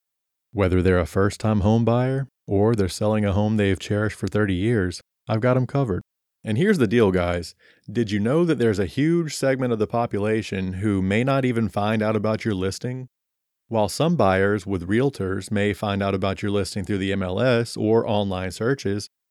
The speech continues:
there's a huge local audience tuning into this very podcast right now. And when you list your home with Doctor Chase Real Estate,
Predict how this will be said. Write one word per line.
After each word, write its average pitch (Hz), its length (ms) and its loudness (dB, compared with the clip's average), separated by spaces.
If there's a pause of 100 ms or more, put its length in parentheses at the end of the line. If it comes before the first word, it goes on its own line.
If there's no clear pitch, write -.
(160)
there's 110 200 2
a 101 80 4
huge 143 580 2
local 113 360 2
audience 104 460 0
tuning 110 360 0
into 98 200 0
this 110 280 -2
very 113 280 4
podcast 98 600 -2
right 95 260 -2
now. 104 340 -4
And 113 140 2
when 113 120 4
you 107 100 4
list 120 240 2
your 107 120 0
home 110 280 2
with 98 160 0
Doctor 107 320 0
Chase 107 320 0
Real 143 220 2
Estate, 120 400 2